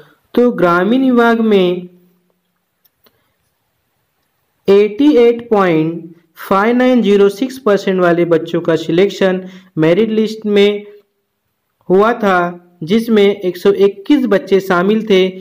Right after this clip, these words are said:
ग्रामीण विभाग के लिए। चौबीस फरवरी दो हज़ार उन्नीस में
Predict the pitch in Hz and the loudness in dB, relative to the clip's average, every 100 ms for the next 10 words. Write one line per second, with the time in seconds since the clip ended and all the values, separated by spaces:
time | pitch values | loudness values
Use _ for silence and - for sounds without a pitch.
0 | - - 175 180 185 185 160 156 151 151 | -16 -4 0 0 0 -2 0 -2 -2 -2
1 | 147 131 127 120 - _ _ _ _ _ | -4 -2 -4 -6 -12 _ _ _ _ _
2 | _ _ _ _ _ _ - 202 202 247 | _ _ _ _ _ _ -4 2 2 0
3 | 294 269 226 214 208 190 175 185 175 226 | -2 0 0 0 0 0 2 0 0 0
4 | 233 202 180 - - _ _ _ _ _ | 2 2 0 -6 -16 _ _ _ _ _
5 | _ _ _ _ - 196 202 185 160 175 | _ _ _ _ -2 2 2 2 0 -6